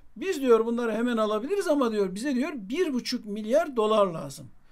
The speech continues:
Biz bunları satın alacağız." Bu devletler doğrudan Ukrayna'ya satmak istemiyorlar. Doğrudan Ukrayna'ya göndermek istemiyorlar. Hani çünkü,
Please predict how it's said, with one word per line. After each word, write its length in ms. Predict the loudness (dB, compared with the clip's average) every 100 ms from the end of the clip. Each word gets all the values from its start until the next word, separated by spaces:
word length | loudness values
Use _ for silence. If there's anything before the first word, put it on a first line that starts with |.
| -14
Biz 160 | -10 -4
bunları 300 | -2 0 0
satın 300 | -2 0 2
alacağız." 560 | 2 0 -6 -8 -12 -16 -20 -20 -20 -6
Bu 160 | -2 4
devletler 760 | 6 8 6 4 -4 -4 -6 -14 0
doğrudan 640 | 0 2 4 4 2 -4
Ukrayna'ya 580 | -12 -6 -4 -2 -2 -4
satmak 480 | -6 -12 -12 -16 -14
istemiyorlar. 840 | -8 -4 4 6 6 4 0 -8 -10
Doğrudan 460 | -4 -4 -4 -6 -10
Ukrayna'ya 480 | -6 -4 -2 -4
göndermek 600 | -6 -6 -4 -4 -6 -8
istemiyorlar. 640 | -12 -10 -2 2 2 2 -2
Hani 240 | -4 -8
çünkü, 260 | -10 -12